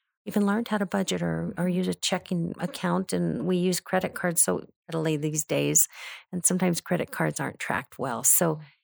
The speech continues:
it is required. We will give waivers to seniors if they feel like they've really got it together.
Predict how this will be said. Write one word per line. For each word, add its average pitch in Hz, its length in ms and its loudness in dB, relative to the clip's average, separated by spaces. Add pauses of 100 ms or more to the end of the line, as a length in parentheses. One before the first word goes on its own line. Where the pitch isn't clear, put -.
it - 100 -4
is 196 220 6
required. 185 840 2 (100)
We 220 260 2
will 196 380 2
give 170 320 0
waivers 165 600 2
to 160 220 2
seniors 156 580 2
if 151 120 -4
they 151 100 -2
feel 147 220 -2
like 143 140 -4
they've 160 180 -4
really 143 260 -2
got 123 220 -2
it 107 140 -10
together. 131 500 -4